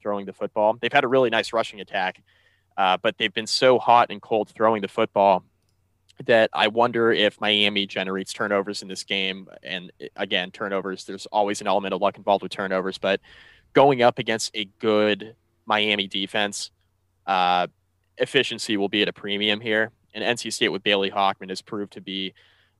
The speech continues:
a less efficient offense than when Devin Leary is on the field playing quarterback. So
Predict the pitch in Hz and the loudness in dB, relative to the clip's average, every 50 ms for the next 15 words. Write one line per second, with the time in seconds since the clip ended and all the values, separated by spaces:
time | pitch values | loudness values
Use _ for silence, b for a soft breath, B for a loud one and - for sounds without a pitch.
0 | _ - - 101 101 98 107 107 104 - - 104 - 117 104 - - 101 90 95 | _ -4 -2 -2 0 2 2 2 2 0 -4 -8 -4 -4 -4 -4 -4 -6 -2 0
1 | 98 95 92 - 107 95 92 - - - 104 95 92 95 92 92 - 113 98 - | 2 2 2 0 -4 -6 -6 -8 -8 -6 -6 -6 -6 -6 -8 -4 0 0 2 2
2 | 87 90 92 98 98 95 90 90 90 90 _ _ - 104 - 107 92 87 - - | 0 -6 -4 -4 -2 -2 -2 -2 -4 -6 _ _ -14 -6 -4 -4 -4 -4 -4 -4
3 | 110 101 92 - 113 92 90 - - 127 117 110 101 90 92 87 85 - - - | -4 -4 -2 -2 -4 -4 -4 -4 0 0 0 0 0 -2 -2 -4 -4 -4 -2 2
4 | 127 110 107 104 104 | 4 4 4 4 2